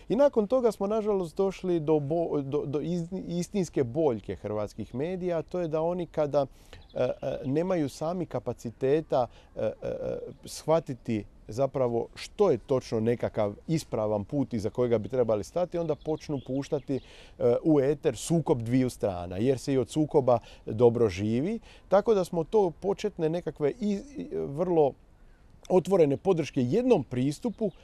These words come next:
kasnije došli na otvoreni, e, e, sukob dvaju pristupa, e, koji su mediji, e, e, pustili da se odvija u tom medijskom prostoru i da dodatno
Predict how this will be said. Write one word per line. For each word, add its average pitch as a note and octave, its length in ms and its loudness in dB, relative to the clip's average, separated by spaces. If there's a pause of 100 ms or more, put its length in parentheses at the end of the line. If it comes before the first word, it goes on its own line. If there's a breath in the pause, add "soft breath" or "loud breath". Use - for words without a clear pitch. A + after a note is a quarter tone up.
(160)
kasnije F#3 400 0
došli F3 360 -2
na C#3+ 180 -2 (140)
otvoreni, E3+ 760 0
e, C3 40 -4 (440 soft breath)
e, B2+ 300 2
sukob D#3+ 560 0 (180)
dvaju C3 520 4
pristupa, D3+ 800 0 (320 soft breath)
e, C3 240 2
koji D3+ 200 0
su C#3 160 -8
mediji, B2+ 640 0
e, - 440 -12
e, G2 120 -4 (540)
pustili D3+ 580 0
da G#2+ 160 -2
se B2+ 220 -2
odvija D#3 720 0
u D3 120 -6
tom D3+ 180 -2
medijskom D3 480 -4
prostoru D3 460 -2
i C#3 140 -6
da C3+ 120 2
dodatno C3+ 560 4